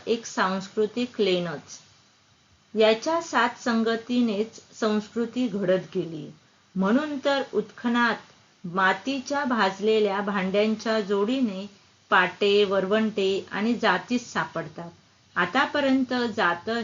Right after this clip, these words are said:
हे घराच्या पूर्णतेचं उद्योजक होतं. नवं घर बांधलं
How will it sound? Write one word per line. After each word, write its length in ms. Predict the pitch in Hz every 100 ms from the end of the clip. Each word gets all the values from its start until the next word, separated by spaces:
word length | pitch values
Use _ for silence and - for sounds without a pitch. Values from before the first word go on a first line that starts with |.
| -
हे 140 | 247
घराच्या 680 | 214 180 202 208 - 190 202
पूर्णतेचं 920 | - 233 220 226 247 - 233 226 254
उद्योजक 800 | 247 190 160 185 208 226 240 -
होतं. 340 | 175 175 165 165 - _ _ -
नवं 380 | 208 226 269 294 220
घर 240 | 247 262
बांधलं 560 | 220 214 220 226 214